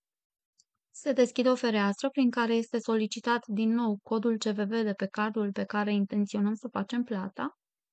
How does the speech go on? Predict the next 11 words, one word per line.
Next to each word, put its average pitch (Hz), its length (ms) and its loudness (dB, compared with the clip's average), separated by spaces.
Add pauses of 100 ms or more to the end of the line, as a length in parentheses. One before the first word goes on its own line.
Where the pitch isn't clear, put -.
(1000)
și 381 380 0 (220)
sunt 330 260 -6
din 269 200 4
nou 262 340 4 (1700)
etalate 247 840 0 (320)
articolele, 202 920 -2 (320)
taxa 339 460 -2
de 196 320 0 (280)
livrare, 240 720 0 (140)
totalul 269 560 2
comenzii, 202 840 2